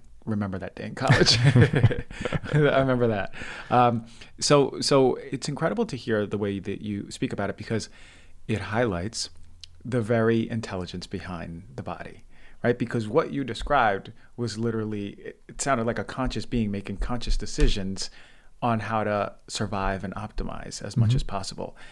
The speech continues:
Speaker 1: And to think we have billions throughout our body happening
Speaker 2: Mm-hmm.
Speaker 1: over and over, just, uh, just co-, just this intelligence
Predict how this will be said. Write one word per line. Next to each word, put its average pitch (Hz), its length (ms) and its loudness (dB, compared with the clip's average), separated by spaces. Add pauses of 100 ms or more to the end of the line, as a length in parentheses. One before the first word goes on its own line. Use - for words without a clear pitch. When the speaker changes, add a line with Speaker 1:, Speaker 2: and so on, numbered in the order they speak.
(240)
Speaker 1:
And 117 140 -2
to 110 80 -6
think 135 440 -2 (440)
we 127 120 0
have 110 260 -2 (340)
billions 113 600 0 (200)
throughout 113 260 2
our 104 80 0
body 92 420 -6 (340)
happening - 460 -10 (280)
Speaker 2:
Mm-hmm. 127 200 4 (220)
Speaker 1:
over 147 280 6
and 120 120 2
over, 101 320 0 (120)
just, 113 200 -2 (100)
uh, 120 60 -6
just - 480 -10 (100)
co-, - 300 -6
just - 300 -6
this - 180 -8
intelligence 117 640 0